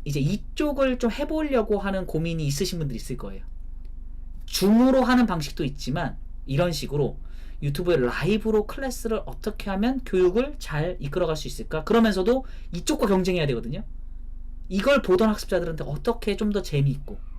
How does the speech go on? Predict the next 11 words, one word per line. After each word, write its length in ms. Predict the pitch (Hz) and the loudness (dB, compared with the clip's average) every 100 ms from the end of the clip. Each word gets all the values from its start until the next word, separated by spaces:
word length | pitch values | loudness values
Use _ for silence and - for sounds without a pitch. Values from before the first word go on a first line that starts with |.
| - | -10
실제감 680 | - - 294 262 254 226 196 | -8 -6 -6 -4 0 0 0
있게 440 | 143 - 196 247 - - - | -4 0 0 0 -4 -10 -10
갈 160 | - 139 | -4 -2
수 140 | 143 | -2
있을까? 300 | 120 - - - | -4 -6 -8 -6
이게 520 | 170 156 185 196 196 - - | -4 2 4 2 -2 -8 -10
가장 480 | - 127 135 135 131 | -8 -4 -2 -4 -6
중요한 500 | - - 135 131 131 139 | -8 -6 -2 -2 -2 -2
포인트이지 500 | 233 226 208 151 117 | -2 -2 -2 -4 -6
않을까라는 960 | 98 - - - - - - 117 226 | -6 -8 -10 -10 -10 -10 -6 -4 -2
생각을 540 | 208 202 151 175 254 | -2 -2 0 0 0